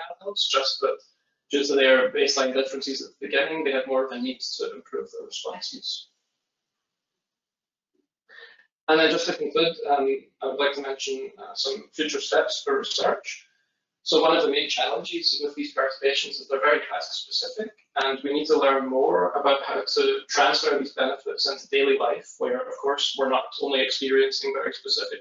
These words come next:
controlled perturbations, but balance disturbances can come at us from all angles, different velocities, different surfaces. And that's the, the missing link at the moment. So we, we know how to generate very robust and quick adaptations to a specific task, but how to transfer that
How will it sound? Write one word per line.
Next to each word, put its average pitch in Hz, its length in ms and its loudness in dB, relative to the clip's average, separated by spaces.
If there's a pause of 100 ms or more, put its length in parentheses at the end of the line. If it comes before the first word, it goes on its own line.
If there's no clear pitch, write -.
controlled - 340 -4
perturbations, - 760 -4
but 139 80 2 (260)
balance 135 300 4
disturbances 135 560 -2
can - 200 -10
come - 120 -4
at - 200 -6
us - 120 -6
from 415 260 -6 (460)
all 139 200 6
angles, 147 640 6
different - 440 -8 (180)
velocities, - 560 0
different 127 280 -10
surfaces. - 760 -4 (400)
And 135 380 -4
that's 151 300 4
the, 147 200 2
the 139 80 -2
missing 135 300 -4
link 135 200 -2
at - 140 -14
the - 80 -12
moment. - 340 -12
So 139 220 -2
we, 131 300 -4
we 135 100 -2
know 143 180 4
how - 160 2
to 139 140 -2
generate 135 540 2
very 135 400 4 (340)
robust 139 420 4
and 135 120 -4
quick 151 240 0
adaptations - 720 -4
to - 80 -4
a - 60 0
specific - 400 -6 (120)
task, - 360 -2 (200)
but 143 120 -4
how 139 100 0
to - 140 -10
transfer 139 420 -2
that 131 240 2